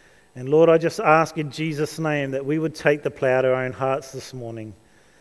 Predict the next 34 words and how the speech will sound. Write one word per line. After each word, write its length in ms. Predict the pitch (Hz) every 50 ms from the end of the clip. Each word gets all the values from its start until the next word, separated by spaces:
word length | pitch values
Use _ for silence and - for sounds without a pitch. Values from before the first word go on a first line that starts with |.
| _ _ _ _ _ _ _
Father, 440 | _ - 151 147 147 147 143 147
that 140 | 143 143 135
we 140 | 127 147 147
would 160 | 143 147 139
see 380 | - - - - 156 151 139 127
where 160 | 127 135 127
we 180 | 123 135 147 151
have 140 | 147 131
hardened 500 | - - 131 113 113 113 113 110 107 104
towards 360 | - - 123 123 127 123 120 -
people, 500 | - - 143 143 143 - 156 156 143 - - _ _ _ _ _ _ _ _ _ _ _ _ _ _ _ _ _ _ _ _ _ _ _ _ _ _
towards 420 | - 127 120 120 123 120 110 - 110
you. 340 | 117 113 113 110 110 104 104 - _ _ _ _ _ _ _ _ _ _ _ _ _ _ _ _ _ _ _ _ _ _ _
And 180 | 120 117 117
Lord, 220 | 117 131 135 135 127
we 140 | 135 135 151
ask 320 | 131 117 127 131 - -
for 80 | - -
forgiveness 720 | - 127 104 92 110 120 120 135 139 131 113 - - - _ _ _ _ _ _ _ _ _ -
in 100 | 117 110
the 60 | 110
name 260 | 110 110 113 113 113
of 140 | 107 101 98
Jesus 420 | - - 117 113 110 117 117 -
Christ. 600 | _ - - 107 104 101 101 - _ _ _ _ _ _ _ _ _ _ _ _ _ _ _ _ _ _ _ _ _ _
Forgive 360 | _ - 127 113 107 135 131
us 160 | 139 135 - -
our 140 | 131 123
sin, 340 | 120 - - 131 120 113 110
Lord 220 | 107 107 104 104 98
God, 260 | 117 110 107 110 107
because 300 | 123 117 - 120 110 104
we 160 | 135 135 135
want 340 | 131 147 143 131 117 117